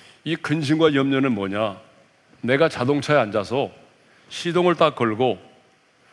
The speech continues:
기어를 중립에 놓고 난 다음에 엑셀레이터를 밟는 것과 같다는 거죠. 여러분, 가끔 그러신 적 있잖아요. 운전하다 보게 되면 중립에다가 기어를 놓고 엑셀레이터를 밟으면 어떻게 되죠? 소리만 엄청나게 크죠.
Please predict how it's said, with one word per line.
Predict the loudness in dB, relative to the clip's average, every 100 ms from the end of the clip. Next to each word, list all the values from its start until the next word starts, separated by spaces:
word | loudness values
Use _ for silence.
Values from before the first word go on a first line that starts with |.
| _
기어를 | -6 2 4 4 2
중립에 | 0 -4 -2 0 0
놓고 | 0 0
난 | -2
다음에 | -2 -2 -4 -6 -10 -20 _ _ _ _ _ -4
엑셀레이터를 | -2 0 2 2 2 0
밟는 | 2 0 0
것과 | -2 -2 -2
같다는 | -2 -2 -6
거죠. | -10 -18 -20 _ _ _ _ _ _ -4
여러분, | -4
가끔 | -2 -6 -4 -2
그러신 | -2 0
적 | 0 -2
있잖아요. | -2 -2 -2
운전하다 | -2 -2 -2 -2
보게 | -4 -6
되면 | -8 -4 -4 -4 -12 -20 _ _ _ _ _ _ _ _
중립에다가 | -8 -2 2 4 4 4
기어를 | 2 2 4
놓고 | 2 2
엑셀레이터를 | 2 2 0 -2 -2 -2 0
밟으면 | 0 0 0
어떻게 | -2 -2
되죠? | -4 -4 -6 -10 _ _ _ _ _ _ _ _ _
소리만 | -10 0 2 4 4
엄청나게 | 4 2 0 -2 -2
크죠. | -2 -6 -8